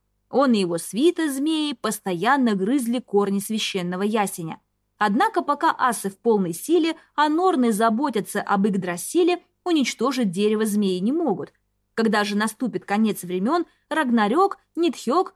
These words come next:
подобно Йормунганду, вырвется на свободу и примется крушить всё, до чего доберётся. Игдрасиль служит домом орлу и ястребу, а также оленю Эйктюрнеру, а возможно и четырём оленям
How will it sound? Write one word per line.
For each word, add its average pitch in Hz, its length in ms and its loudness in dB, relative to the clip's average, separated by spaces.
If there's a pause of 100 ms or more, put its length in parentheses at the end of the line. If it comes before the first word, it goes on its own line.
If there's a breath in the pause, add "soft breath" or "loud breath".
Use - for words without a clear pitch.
(100)
подобно 285 520 0
Йормунганду, 254 960 2
вырвется 202 560 -2
на 175 120 -8
свободу 240 600 -2 (180)
и 302 100 -2
примется 330 460 0
крушить 214 500 -4
всё, - 280 -4
до 185 100 -4
чего 185 280 -6
доберётся. 180 600 -4 (880)
Игдрасиль 202 680 2
служит 285 440 -2
домом 320 360 0
орлу 220 340 0
и 208 60 2
ястребу, 311 600 -2 (120)
а 302 120 0
также 269 340 2
оленю 269 540 0
Эйктюрнеру, 247 800 -2 (160)
а 196 100 0
возможно 220 460 2
и 190 100 2
четырём 202 460 0
оленям 254 460 -2